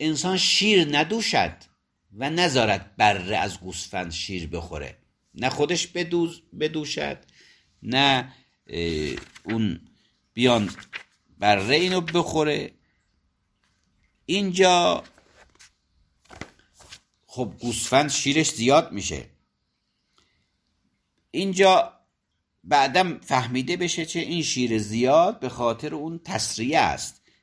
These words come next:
ندوشیدنه، به خاطر اون، اه، این، این است فریب داده فروشنده خریدار رو. شیر در اون پستان جمع شده،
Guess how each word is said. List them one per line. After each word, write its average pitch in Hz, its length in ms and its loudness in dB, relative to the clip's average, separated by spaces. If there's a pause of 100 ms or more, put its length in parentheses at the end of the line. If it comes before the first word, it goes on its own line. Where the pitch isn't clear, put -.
(140)
ندوشیدنه، 107 1400 0 (580)
به 71 360 -10
خاطر 113 400 -2
اون، 170 240 0 (400)
اه، 71 420 -6 (600)
این، 147 260 -4
این 160 200 -2
است 160 460 0
فریب 170 640 -2
داده 95 560 -2 (460)
فروشنده 95 680 -4
خریدار 85 640 -4
رو. 64 260 -12 (1600)
شیر 160 560 0
در 110 220 0
اون 110 180 -4
پستان 107 560 -8
جمع 110 260 -2
شده، 180 640 -4